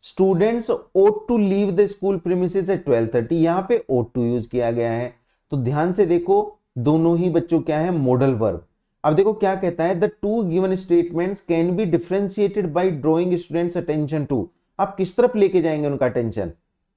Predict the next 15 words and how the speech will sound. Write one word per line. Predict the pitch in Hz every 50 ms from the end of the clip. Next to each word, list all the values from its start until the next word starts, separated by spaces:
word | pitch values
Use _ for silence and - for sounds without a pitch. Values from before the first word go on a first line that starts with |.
| _ _ _ _ _ _ _ _ _ _ _ _ _ _ _ _ - 117
"Differences | 113 160 165 165 175 180 190 196 202 190 226 233 202
in | 202 214 202 185
the | 214 -
arrangement | - 156 156 160 156 156 165 170 170 170 160 180
of | 170 156 147
words", | 170 180 202 202 - - 127
नहीं। | 120 120 123 135 139 160 214 - - _ _ _ _ _ - 127
"Meaning | 139 156 165 175 202 226 226 220 - 214
conveyed | 180 175 175 170 185 185 170 160 175
by | 190 202 185 165 151
modal | 151 151 147 180 202 196 - -
or | 170 165 156 127
verb | 156 165 170 165
modifiers", | 156 151 143 139 131 - 117 104 92 87 - -
ये | 170 240